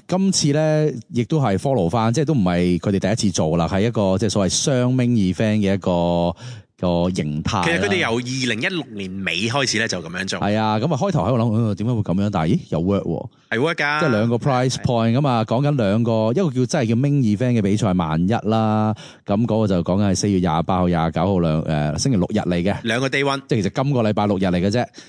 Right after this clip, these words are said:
Speaker 1: 呃，兩個 day one 啦，噉啊，另-，係一萬一千buy in 啦，噉另外有個 cha-，
Speaker 2: 嗯哼。
Speaker 1: 叫做 championship 嘅 event 啊。
Speaker 2: 就
Speaker 1: 嗰-
Speaker 2: 二萬二嘅。
Speaker 1: 嗰個呢，就係二萬二啦，嗰個都係兩個 day one 啊，就係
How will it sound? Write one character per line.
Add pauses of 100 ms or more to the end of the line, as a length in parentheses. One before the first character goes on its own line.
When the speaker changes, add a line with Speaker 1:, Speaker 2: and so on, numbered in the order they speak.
(320)
Speaker 1:
呃，
兩
個
day
one
啦，
噉
啊，
另-，
係
一
萬
一
千
buy
in
啦，
噉
另
外
有
個
cha-，
Speaker 2:
嗯
哼。
Speaker 1:
叫
做
championship
嘅
event
啊。 (680)
Speaker 2:
就
Speaker 1:
嗰-
Speaker 2:
二
萬
二
嘅。 (220)
Speaker 1:
嗰
個
呢，
就
係
二
萬 (100)
二
啦，
嗰
個
都
係
兩
個
day
one
啊，
就
係